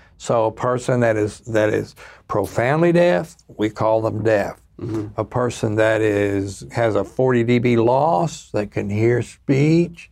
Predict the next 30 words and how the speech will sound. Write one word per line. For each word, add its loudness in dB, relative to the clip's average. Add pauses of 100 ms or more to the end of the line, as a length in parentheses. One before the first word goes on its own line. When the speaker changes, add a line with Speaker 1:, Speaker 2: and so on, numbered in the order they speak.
Speaker 2:
Mm-hmm. -6 (200)
Speaker 1:
we 2
call 0
them 0
deaf. -2 (880)
Now, -2
<clears throat> -18 (760)
and 2
those 2
people -2
use 2
sign -2
language 0
as 2
their 4
main -2
mode 2
of -4
communication. -4 (280)
Speaker 2:
Right. -8
Speaker 1:
Now, 0
there 0
are 0
those 2
that -2
we 0
call 0
hard -2
of -12
hearing 0